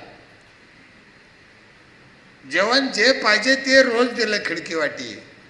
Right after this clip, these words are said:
कोंबडा, दाल फ्राय, चिकन, शेवगा, काय जे पाहिजे ते खिडकी वाटी दिलं,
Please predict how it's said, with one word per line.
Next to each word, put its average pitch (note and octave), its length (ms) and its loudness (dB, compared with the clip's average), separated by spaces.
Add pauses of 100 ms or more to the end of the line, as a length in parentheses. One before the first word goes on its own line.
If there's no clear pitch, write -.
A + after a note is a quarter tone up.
(680)
कोंबडा, D#3+ 600 -4
दाल D3+ 280 -4
फ्राय, C#3+ 600 -8
चिकन, D3 600 -10
शेवगा, C3+ 520 -8
काय B3 360 -2 (160)
जे C4+ 180 2
पाहिजे F3+ 380 -4
ते F3+ 220 -12
खिडकी D3 260 -10
वाटी A2+ 260 -8
दिलं, G2+ 320 -16